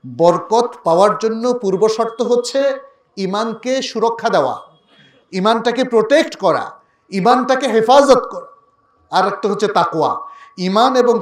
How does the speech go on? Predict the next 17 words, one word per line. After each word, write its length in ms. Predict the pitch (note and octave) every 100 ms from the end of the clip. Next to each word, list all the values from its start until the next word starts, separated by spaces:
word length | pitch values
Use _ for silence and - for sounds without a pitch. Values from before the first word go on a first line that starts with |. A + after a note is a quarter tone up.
| -
তাকওয়া 480 | F3+ - A3+ C#4 C#4
যদি 200 | A#3 A3
আপনার 440 | G#3+ F3+ - A#3+
আমার 300 | A3+ F#3+ F#3
মধ্যে, 500 | E3 G3 - E3 A2+ - _ -
আমাদের 300 | D#3 G3+ G#3+
সমাজে, 720 | A3 B3+ D4+ B3+ A3 A#2+ - _ _
আমাদের 300 | F#3 A3 A#3+ A#3
পরিবারে, 580 | B3 D#4+ D#4 B3 F3+ A2 - _ _
আমাদের 300 | F3 G#3 G3+
ব্যক্তিবর্গের 760 | F#3 A#3+ A#3+ A#3 G3 F#3+ F3+ F#3
মধ্যে 300 | F3+ G3 F#3+
থাকে, 460 | F#3 C4 C4 F3+ A2 - _ -
তাহলেই 280 | C3+ C3+ F3+
বরকত 380 | E3+ D3+ D#3+ D3
নাজিল 320 | C#3+ C3+ D3+
হবে, 360 | C3+ C#3+ A#2+